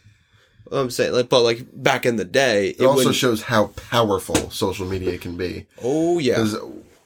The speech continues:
Speaker 2: when this was going on, I joined Wall Street Bets. It was at, I think, like, two point nine million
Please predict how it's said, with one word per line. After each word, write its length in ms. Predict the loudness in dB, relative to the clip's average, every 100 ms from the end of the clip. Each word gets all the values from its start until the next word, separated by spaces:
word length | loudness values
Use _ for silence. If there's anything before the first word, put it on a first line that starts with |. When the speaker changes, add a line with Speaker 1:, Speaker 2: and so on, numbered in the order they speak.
| -8
Speaker 2:
when 160 | 0 2
this 160 | 2 0
was 100 | 0
going 280 | 4 4
on, 300 | 6 4 2 2
I 280 | 2 2 0 _ _ _ _ _ _
joined 340 | 0 4 4 4
Wall 160 | 4
Street 300 | 2 0 0
Bets. 340 | 4 2 2 -4
It 140 | 0
was 180 | 0 4
at, 280 | 4 4 2
I 20 |
think, 180 | 0 0
like, 160 | 0 -2
two 120 | -4
point 280 | 0 -2 0
nine 540 | 4 6 6 4 4
million 680 | 2 2 -2 -4 -6 -10